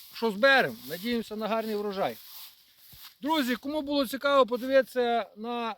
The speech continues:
такого сільського чоловіка, який сіє пшениці і ячмені, ставте вподобайки. Дякую всім за перегляд, дякую за те, що ви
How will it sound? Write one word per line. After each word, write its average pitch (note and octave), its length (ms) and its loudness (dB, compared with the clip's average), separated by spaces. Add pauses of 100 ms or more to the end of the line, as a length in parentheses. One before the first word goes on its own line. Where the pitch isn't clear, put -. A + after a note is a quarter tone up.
(160)
такого B3+ 440 4
сільського A3 680 0 (1000)
чоловіка, B3+ 540 0
який A#3+ 600 2
сіє C4+ 540 2
пшениці B3 540 -4
і B3 160 0
ячмені, B3+ 680 -2 (800)
ставте C#4+ 440 0
вподобайки. A#3+ 840 0 (1700)
Дякую C4+ 460 4
всім C4+ 280 -2
за A#3 120 2
перегляд, B3 680 2
дякую B3+ 440 0
за A3+ 120 2
те, C4 220 -2
що A#3 180 0
ви A3+ 360 4